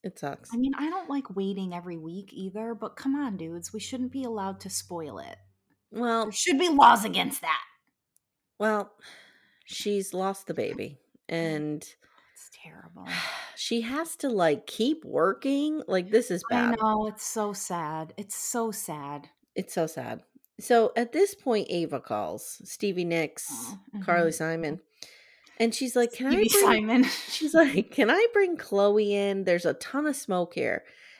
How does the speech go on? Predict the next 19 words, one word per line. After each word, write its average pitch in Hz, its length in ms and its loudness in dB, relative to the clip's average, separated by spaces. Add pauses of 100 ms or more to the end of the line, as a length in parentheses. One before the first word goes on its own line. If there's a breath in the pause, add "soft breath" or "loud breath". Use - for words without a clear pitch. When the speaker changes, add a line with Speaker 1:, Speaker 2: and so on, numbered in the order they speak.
(120)
Speaker 1:
And 208 160 4
Mel's 214 260 2
like, 202 180 2
"Yeah, 190 200 4
bring 196 280 0
her 240 120 0
in. 190 160 0
I 185 80 0
wanna 175 240 -2
check 170 260 -4
her 156 140 2
out." 139 260 2
And 170 140 -2
Ava 175 200 -2
says, 165 360 -2
"Okay. 190 560 2 (340 loud breath)
See, 381 300 4
Mel, 320 340 0
this 427 160 6